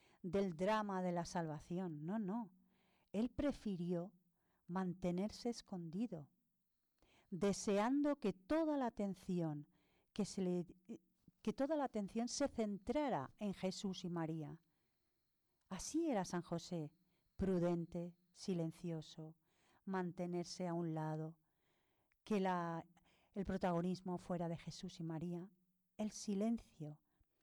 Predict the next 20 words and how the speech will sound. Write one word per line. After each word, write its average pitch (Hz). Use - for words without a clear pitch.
y 214
la 185
humildad 175
de 226
San 180
José 180
son 240
únicos. 220
Eso 233
revela 208
su -
poder. 160
Eso 294
revela 196
su 214
grandeza 190
ante 180
Dios, 160
porque 220
Dios, 220